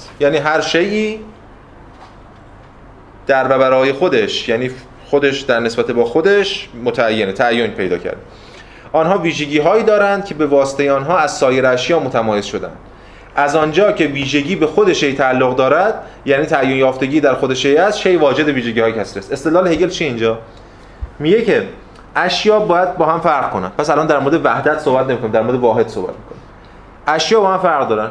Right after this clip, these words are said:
این ماژیک با اون ماژیک فرق داره. فرقشون چیه؟ فرقشون در ویژگی‌هاشون. اگه قرار باشه من خود سوژه ویژگی‌ها و کسرت رو بار کرده باشه به اشیا،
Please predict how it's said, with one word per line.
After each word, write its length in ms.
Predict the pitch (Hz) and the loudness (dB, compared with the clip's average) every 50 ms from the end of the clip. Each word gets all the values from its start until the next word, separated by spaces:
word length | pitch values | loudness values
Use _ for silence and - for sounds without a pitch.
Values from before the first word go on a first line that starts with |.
| 113 120 - - | -10 -14 -8 -4
این 140 | 170 190 | -2 0
ماژیک 300 | 185 165 151 143 170 196 | 2 2 2 2 0 0
با 100 | 160 170 | 0 0
اون 100 | 165 165 | 0 2
ماژیک 240 | 165 147 139 143 139 | 0 0 0 0 -2
فرق 340 | 135 135 117 101 95 92 - | -2 0 0 0 -2 -4 -6
داره. 120 | 98 - - - - - - - - - | -12 -16 -18 -20 -20 -20 -20 -10 -2 -2
فرقشون 380 | 202 226 226 208 185 190 180 | 0 0 2 0 0 -2 -2
چیه؟ 240 | 151 - - 110 90 - - - - | -4 -4 -8 -10 -10 -12 -16 -20 -20
فرقشون 760 | - - - 175 180 202 220 226 226 220 220 - 226 226 220 | -12 -4 -2 0 0 2 2 2 2 2 2 2 0 0 2
در 220 | 185 185 170 170 165 | 2 2 2 2 0
ویژگی‌هاشون. 720 | 151 165 160 147 165 151 160 170 180 170 156 - - 98 95 - - - - - - - - - - - - - - - - - - - - - - - - - - - - - - - - | -2 -2 -2 -2 -2 0 2 2 2 2 0 -2 -6 -10 -14 -16 -20 -20 -20 -20 -20 -20 -20 -20 -20 -20 -20 -20 -20 -20 -20 -20 -20 -20 -20 -20 -20 -20 -20 -20 -20 -20 -20 -20 -14 -6 -2
اگه 220 | 156 185 190 233 | -2 2 2 2
قرار 300 | 220 185 180 185 208 214 | 2 2 0 2 2 2
باشه 240 | 202 208 185 - 202 | 2 2 0 0 -2
من 380 | 185 185 202 208 180 135 110 95 90 - - - - - - - - - - - - - | 0 0 0 -2 -2 -4 -6 -8 -12 -16 -20 -20 -20 -20 -20 -20 -20 -20 -20 -20 -20 -20
خود 500 | - - - - 180 185 170 170 165 151 | -20 -12 -4 0 0 2 2 4 2 2
سوژه 540 | 135 - - 143 131 127 135 175 185 156 127 | 0 -2 -4 -2 -2 0 2 2 2 2 0
ویژگی‌ها 920 | 98 98 101 113 131 135 127 123 139 135 127 127 131 131 127 127 127 127 | -2 -4 -6 -6 -4 -4 -2 0 -2 -2 0 0 -2 0 2 2 2 2
و 80 | 127 120 | 0 0
کسرت 580 | 120 - 135 127 - - 139 131 123 123 - | 0 -2 -2 -2 -2 0 0 0 0 0 -2
رو 280 | 127 127 117 107 98 87 - - - - - - - - - - - - - - - - 113 110 | -2 0 0 2 0 -2 -6 -10 -18 -20 -20 -20 -20 -20 -20 -20 -20 -20 -20 -20 -20 -18 -10 -2
بار 300 | 117 131 147 180 202 196 | 0 2 2 2 2 0
کرده 340 | - 185 160 139 131 131 - | 0 0 0 0 0 0 0
باشه 240 | 123 123 120 139 123 | 0 0 0 0 0
به 120 | 117 123 | 0 2
اشیا، 540 | 117 117 110 110 - 135 151 170 170 147 | 2 2 0 -2 0 0 2 2 4 2